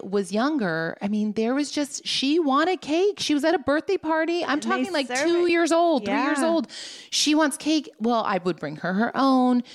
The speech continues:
Speaker 1: She can't eat it. Um, y-, I mean, their cake, she wa-, she doesn't wanna eat the cake that I've brought for her.
Speaker 2: Mm-hmm.
Speaker 1: And,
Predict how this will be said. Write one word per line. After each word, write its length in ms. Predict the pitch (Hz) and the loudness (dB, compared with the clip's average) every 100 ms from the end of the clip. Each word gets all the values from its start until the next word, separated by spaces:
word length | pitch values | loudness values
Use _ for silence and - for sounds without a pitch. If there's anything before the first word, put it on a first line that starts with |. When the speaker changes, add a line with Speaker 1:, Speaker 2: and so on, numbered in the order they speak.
| - | -12
Speaker 1:
She 160 | - 185 | -8 -8
can't 320 | - 147 - | -6 -6 -2
eat 240 | 247 240 | 2 2
it. 380 | 220 214 208 202 - - - - | 2 2 2 0 -6 -20 -20 -6
Um, 420 | 190 170 165 165 - | -2 -2 -2 -8 -6
y-, 160 | 220 196 | -2 0
I 60 | 202 | 0
mean, 200 | 190 180 | 0 0
their 160 | 185 | -2
cake, 280 | 185 208 180 | -2 -2 -2
she 220 | - 170 | -2 -2
wa-, 160 | 165 - - | -4 -6 -6
she 140 | 156 | -6
doesn't 260 | 165 170 151 | -4 -4 -4
wanna 180 | 151 160 | -6 -2
eat 180 | 226 233 | -4 -2
the 80 | |
cake 240 | - 208 196 | -4 -4 -2
that 100 | 165 | -4
I've 240 | 165 202 | -2 -2
brought 260 | - 196 - | -4 -6 -4
for 100 | 196 | -4
her. 320 | 190 185 190 | -2 0 -2
Speaker 2:
Mm-hmm. 320 | 202 202 196 196 | 0 2 2 4
Speaker 1:
And, 680 | 190 196 208 202 202 - | 4 2 0 0 -2 -4